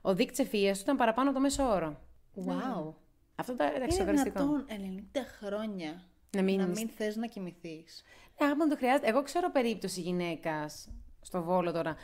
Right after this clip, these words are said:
Speaker 1: που δεν κοιμάται καθόλου το βράδυ.
Speaker 2: Και πότε κοιμάται;
Speaker 1: Δεν κοιμάται. Βλέπει απλά τηλεόραση.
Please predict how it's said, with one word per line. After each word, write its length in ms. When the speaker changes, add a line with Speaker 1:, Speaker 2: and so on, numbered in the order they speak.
Speaker 1:
που 100
δεν 120
κοιμάται 260
καθόλου 300
το 100
βράδυ. 380
Speaker 2:
Και 100
πότε 220
κοιμάται; 480
Speaker 1:
Δεν 100
κοιμάται. 400
Βλέπει 220
απλά 160
τηλεόραση. 440